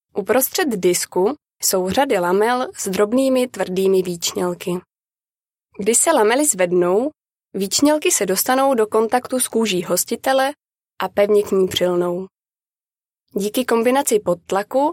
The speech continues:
a přilnutí se štítovec na hostiteli snadno udrží i při velké rychlosti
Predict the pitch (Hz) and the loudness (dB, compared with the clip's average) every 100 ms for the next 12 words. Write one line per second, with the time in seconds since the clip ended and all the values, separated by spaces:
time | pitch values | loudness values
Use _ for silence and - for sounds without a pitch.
0 | - 190 185 180 180 180 185 - 240 294 | -4 -6 -4 0 2 2 0 -4 -6 -6
1 | - _ - - 208 - 254 254 339 381 | -10 _ -6 2 2 2 -2 -2 0 0
2 | 214 202 202 - - 262 269 269 - 247 | 0 -2 0 -2 -4 -2 0 2 2 0
3 | 214 165 170 175 220 240 254 269 - _ | 0 0 -2 -2 -2 0 -2 -4 -8 _
4 | _ _ 311 - 294 277 262 180 180 190 | _ _ -4 0 2 2 0 -2 -2 -2
5 | - 269 262 - 262 | 0 0 0 -2 -4